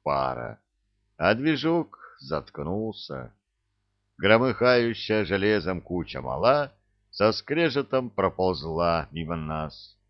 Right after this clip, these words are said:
и остановилась, только чуток не добравшись до КамАЗа.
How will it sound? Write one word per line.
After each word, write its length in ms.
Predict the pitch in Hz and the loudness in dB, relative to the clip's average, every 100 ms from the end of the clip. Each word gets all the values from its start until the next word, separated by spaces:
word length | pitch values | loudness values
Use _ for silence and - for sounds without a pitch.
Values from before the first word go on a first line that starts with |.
| _ _ _ _ | _ _ _ _
и 160 | - 185 | -2 2
остановилась, 880 | 98 - - 90 107 156 165 143 - | 2 -2 -2 0 2 0 -2 -4 -4
только 400 | - 185 151 139 | -2 -2 -2 -8
чуток 760 | 131 - 98 - 92 95 - - | -6 -8 -10 -2 -2 -2 -8 -12
не 180 | 80 82 | -8 -4
добравшись 960 | 78 - 82 98 - - 82 - - _ _ _ - | -4 -2 0 0 -2 -10 -12 -12 -18 _ _ _ -12
до 180 | 69 78 | -8 -4
КамАЗа. 760 | 82 82 82 78 - 60 55 | -4 -2 -2 -4 -6 -12 -12